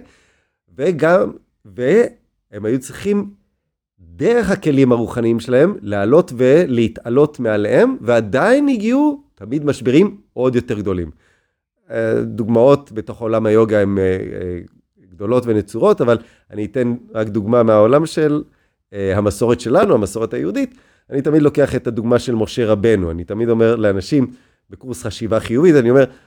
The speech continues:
"משה רבנו לא היה מישהו שתרגל חשיבה חיובית או משהו כזה. הוא היה מישהו שדיבר עם אלוהים פנים אל פנים." ועדיין, הוא היה צריך להתמודד עם בני ישראל,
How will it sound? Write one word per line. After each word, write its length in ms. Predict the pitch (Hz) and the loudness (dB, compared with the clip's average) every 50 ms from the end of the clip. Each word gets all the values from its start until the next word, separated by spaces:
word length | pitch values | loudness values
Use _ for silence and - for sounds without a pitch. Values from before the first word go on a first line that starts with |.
| _ _ - | _ _ -16
"משה 260 | 110 - - 202 185 | -14 -8 -6 -2 -2
רבנו 340 | 185 180 156 202 190 180 165 | -2 0 0 2 2 4 4
לא 100 | 170 180 | 6 6
היה 180 | 185 180 170 | 6 6 6
מישהו 260 | 151 151 147 - 147 | 4 2 0 0 -4
שתרגל 600 | 123 - 127 117 - - 113 92 98 92 117 123 | -8 -6 -8 -8 -8 -8 -10 -10 -8 -6 -6 -6
חשיבה 420 | 120 - 110 - - 104 90 107 101 | -6 -8 -14 -16 -16 -10 -8 -8 -8
חיובית 760 | - - 101 101 95 90 90 80 98 135 147 139 123 85 92 | -8 -6 -4 -2 -2 -2 -2 0 4 4 6 6 4 2 0
או 40 | |
משהו 260 | 87 98 101 - - 95 | -2 -2 -2 -4 -6 -10
כזה. 240 | - 101 92 98 85 | -10 -8 -8 -6 -6
הוא 160 | 87 147 202 | 0 0 2
היה 160 | 202 190 196 190 | 4 4 2 2
מישהו 260 | 190 202 196 - 175 | 2 0 -2 -2 -8
שדיבר 960 | - - 151 151 170 165 - _ _ _ _ _ 101 117 135 127 131 165 175 | -4 0 2 2 2 0 -6 _ _ _ _ _ -8 -8 -4 0 2 4 4
עם 160 | 175 170 160 | 6 6 6
אלוהים 400 | 160 143 131 131 156 185 202 196 202 | 6 6 6 8 8 6 6 2 -2
פנים 340 | - 151 156 185 226 240 233 | -2 -2 0 0 0 2 2
אל 80 | 233 226 - | 2 0 0
פנים." 400 | - 196 214 240 226 160 92 78 - _ _ _ _ _ _ | -2 -2 0 2 0 0 -2 -4 -10 _ _ _ _ _ _
ועדיין, 640 | 165 254 269 240 156 123 107 98 95 107 147 214 254 _ _ _ _ _ _ _ _ _ _ | _ -4 -4 -2 -2 -2 -2 -2 -4 -4 -6 -8 -10 _ _ _ _ _ _ _ _ _ _
הוא 120 | _ 131 143 | _ -4 -2
היה 100 | 170 185 | -2 -2
צריך 260 | 185 - 196 190 - | 0 -2 -4 -2 -2
להתמודד 460 | 196 180 - 151 147 143 131 156 165 139 | -4 -4 -4 -2 -2 2 4 2 2 2
עם 360 | 139 - 143 139 151 170 175 165 - _ _ _ _ _ _ _ | 0 -2 2 2 2 2 2 -4 -8 _ _ _ _ _ _ _
בני 180 | 101 113 123 | -8 -2 0
ישראל, 800 | 123 131 131 - - - 135 123 113 113 104 101 98 101 104 | 2 2 0 0 -4 -2 0 0 2 2 2 2 2 0 -2